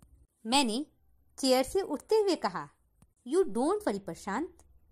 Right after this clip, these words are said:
अब दिल्ली इतनी भी बुरी नहीं है कि एक आध जॉब मुझ जैसों के लिए नहीं होगी।" वो कुछ झींप गया, बोला, "नहीं, वो काशी तुम्हारे लिए बहुत परेशान थी, तो, तो।"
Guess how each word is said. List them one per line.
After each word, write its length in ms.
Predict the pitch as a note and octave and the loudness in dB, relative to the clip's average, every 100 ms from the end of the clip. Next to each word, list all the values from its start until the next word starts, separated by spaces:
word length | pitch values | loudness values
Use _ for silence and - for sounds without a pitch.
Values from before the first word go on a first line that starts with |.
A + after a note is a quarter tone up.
| - _ - | -20 _ -6
अब 80 | A#3 | -6
दिल्ली 520 | G3 D4+ D#4 A#3 D#4 _ _ - | -2 0 0 -2 -8 _ _ -10
इतनी 380 | C4 C#4+ E4 G4 | -8 -4 -2 2
भी 120 | F#4+ | 2
बुरी 260 | F#4+ F#4+ G#4 | 2 2 2
नहीं 280 | G#4+ A#4 | 0 -2
है 220 | D4 D3 _ _ _ - | -2 -6 _ _ _ -8
कि 160 | D4 C#4+ | -6 -4
एक 320 | C#4+ D#4 D#4+ A#3+ | -2 -2 -2 0
आध 300 | A#3+ A#3+ G3 | 0 0 -2
जॉब 280 | G#3 G#3+ G#3 | -2 -2 -4
मुझ 120 | B3+ A3+ | -10 -8
जैसों 360 | F#3 F3+ - C4 | -10 -8 -10 -10
के 180 | C4 B3 | -8 -8
लिए 200 | C#4+ D#4+ | -4 -4
नहीं 360 | A#3 B3 G#4+ G4+ | -4 -4 -4 -4
होगी।" 340 | A3+ D#3+ D3 _ _ _ _ _ _ D4+ | -6 -8 -18 _ _ _ _ _ _ -8
वो 80 | |
कुछ 240 | D#4+ G4+ C#4+ | -4 -4 -4
झींप 400 | - C4 D4+ A#3+ | -6 -4 -4 -4
गया, 320 | F3+ E3+ A#3+ - _ _ _ | -8 -8 -10 -14 _ _ _
बोला, 380 | G#3+ D4 G#3 C4+ - _ _ _ _ - | -6 -2 -2 -4 -10 _ _ _ _ -4
"नहीं, 360 | D4+ F#4 A3 D#3 _ _ _ _ _ - | 0 0 -2 -6 _ _ _ _ _ -18
वो 240 | G#3+ C4 C#4 | -8 -6 -6
काशी 440 | - A3 G#3+ E4+ | -2 0 0 -6
तुम्हारे 360 | E4+ C4 G3+ G#3 | -6 -4 -4 -4
लिए 180 | C#4 | -6
बहुत 360 | D4+ D4 F#4 G4 | -4 -2 -2 -2
परेशान 460 | D#4 C4+ B3+ C#4 E4 | -6 -4 -2 -2 -2
थी, 220 | G#3 E3 - - - | -8 -16 -18 -20 -8
तो, 160 | D#4 F4 | -2 -2
तो।" 460 | F4 D#4+ D#4+ G4+ | -2 -2 0 -2